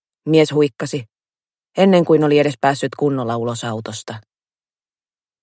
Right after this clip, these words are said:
Hän kuunteli sanoja. Näki miehen ääriviivat. Näki tämän liikkeet likaisen harmaassa aamuvalossa.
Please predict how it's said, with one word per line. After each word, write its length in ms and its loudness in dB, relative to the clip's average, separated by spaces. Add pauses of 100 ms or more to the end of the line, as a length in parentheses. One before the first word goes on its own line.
(1500)
Hän 140 0
kuunteli 400 0
sanoja. 500 -6 (1500)
Näki 260 0
miehen 340 4
ääriviivat. 600 -2 (1300)
Näki 240 0
tämän 300 2
liikkeet 440 2
likaisen 440 -2
harmaassa 600 -2
aamuvalossa. 680 -6